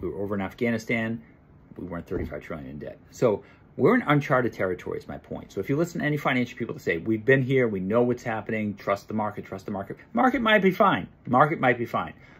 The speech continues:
I mean, silly me, I think you're taking in four trillion a year, you're spending six trillion a year, if you're thirty-five trillion in debt,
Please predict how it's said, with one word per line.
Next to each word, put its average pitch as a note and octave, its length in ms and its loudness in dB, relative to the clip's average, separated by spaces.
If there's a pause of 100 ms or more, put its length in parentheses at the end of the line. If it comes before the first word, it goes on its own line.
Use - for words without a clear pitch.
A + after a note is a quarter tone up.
(240)
I A#2 120 -2
mean, G#2 160 0
silly D3+ 380 2
me, C3 220 2
I A#2 180 2
think C3 360 0
you're G#2 80 -4
taking G#2 280 -4
in G#2 100 -4
four G#2+ 200 -2
trillion G2+ 340 -4
a F#2+ 40 -4
year, C3 480 2 (320)
you're - 80 -10
spending A#2 360 -2
six - 260 -6
trillion B2 340 0
a A#2+ 40 2
year, B2 340 4
if - 120 -6
you're F2 100 -6
thirty-five G2 560 -4
trillion G#2+ 300 -4
in G2 140 -2
debt, C3+ 320 4